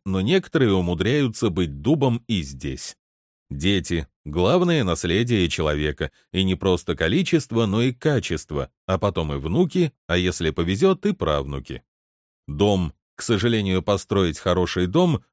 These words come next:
всё сложнее и дороже с каждым годом. Наследство семье. Например, недвижимость, деньги, коллекция. Несколько мыслей о наследстве. Коллекционеры в более выигрышной позиции, чем не коллекционеры.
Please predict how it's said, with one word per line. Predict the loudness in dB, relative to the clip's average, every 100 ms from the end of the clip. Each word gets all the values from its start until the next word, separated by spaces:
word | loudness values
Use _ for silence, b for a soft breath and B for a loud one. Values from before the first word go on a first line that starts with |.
| _
всё | -2 0
сложнее | 2 2 2 0 2 0
и | 0 0
дороже | 2 2 4 2 0 -2
с |
каждым | -2 0 0 -2 -6 -4
годом. | -4 -4 -6 -10 _ _ _ _ _ _
Наследство | -2 0 4 4 2 0 -2
семье. | 0 -2 -2 -4 -6 -10 _ _ -4
Например, | -2 0 2 0
недвижимость, | 0 -4 -2 0 2 2 2 0 -2
деньги, | 0 0 0 0 0 -4 _
коллекция. | 2 4 4 2 -2 -8 -6 -6 -10 _ -6
Несколько | -2 2 2 2 2
мыслей | 2 0 2
о | 2
наследстве. | 0 0 2 2 2 -4 -8 -8 -10 _
Коллекционеры | -2 -2 -2 -2 0 2 2 2
в | 0
более | 0 2 2
выигрышной | 2 2 0 -4 -4 -6 -2
позиции, | 0 0 -2 -2 0 0
чем | 0 0 0 0
не | 0 0
коллекционеры. | 0 -4 -4 -6 -4 -2 -2 -2